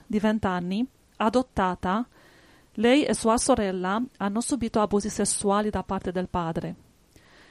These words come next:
E preghiamo per lei. Una storia molto dolorosa, ma è stata toccata dal Signore Gesù.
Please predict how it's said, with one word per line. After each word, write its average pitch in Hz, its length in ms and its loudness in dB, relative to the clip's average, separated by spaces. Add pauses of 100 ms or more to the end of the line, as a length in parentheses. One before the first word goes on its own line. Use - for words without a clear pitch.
(120)
E 220 80 2
preghiamo 185 380 0
per - 180 -8
lei. 160 240 -10 (180)
Una 277 200 4
storia 277 240 2
molto 262 300 6
dolorosa, 190 680 4 (360)
ma 277 140 4
è 285 40 4
stata 311 320 2
toccata 302 500 2
dal 247 200 2
Signore 233 340 2
Gesù. 196 500 2